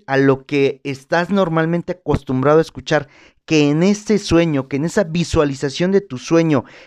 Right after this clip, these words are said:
estás escuchando? ¿Distingues los aplausos? Esos que te están dando la gente a tu alrededor porque has conseguido aquello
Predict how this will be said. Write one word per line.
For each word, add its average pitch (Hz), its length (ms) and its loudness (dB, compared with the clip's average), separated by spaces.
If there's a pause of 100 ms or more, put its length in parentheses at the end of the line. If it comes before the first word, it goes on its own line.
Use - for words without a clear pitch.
(160)
estás 160 580 -4
escuchando? 147 960 -4 (680)
¿Distingues 226 760 0
los 170 160 0
aplausos? 165 720 -2 (400)
Esos 190 480 0
que - 140 -12
te - 120 -18
están 190 580 -2
dando 160 580 0 (320)
la 143 140 0
gente 196 340 -2
a 208 80 -2
tu 190 80 2
alrededor 131 800 2
porque 147 300 -6
has 156 160 -4
conseguido 160 920 0
aquello 151 480 -4